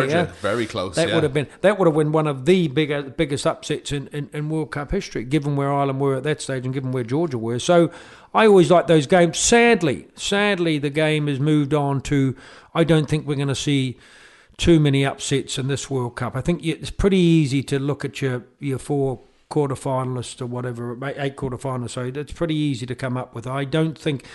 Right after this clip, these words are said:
Speaker 2: apart from Japan, possibly,
Speaker 1: Mm.
Speaker 2: I don't think we're gonna get any of those shocks where suddenly a team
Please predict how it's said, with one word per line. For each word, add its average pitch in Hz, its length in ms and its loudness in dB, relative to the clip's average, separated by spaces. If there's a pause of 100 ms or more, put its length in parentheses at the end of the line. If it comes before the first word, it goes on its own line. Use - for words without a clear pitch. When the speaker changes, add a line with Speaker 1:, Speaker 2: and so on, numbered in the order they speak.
(120)
Speaker 2:
apart 147 340 0
from 147 100 -2
Japan, 143 520 -2
possibly, 123 600 -2 (200)
Speaker 1:
Mm. 101 480 -4
Speaker 2:
I 139 100 -6
don't 143 240 -2
think 139 180 -8
we're 131 100 -8
gonna 131 200 -6
get 127 180 -6
any 127 200 -4
of 120 60 -6
those 123 200 -4
shocks - 400 -6
where 131 140 -6
suddenly 127 420 -6
a 123 60 -6
team 127 480 -4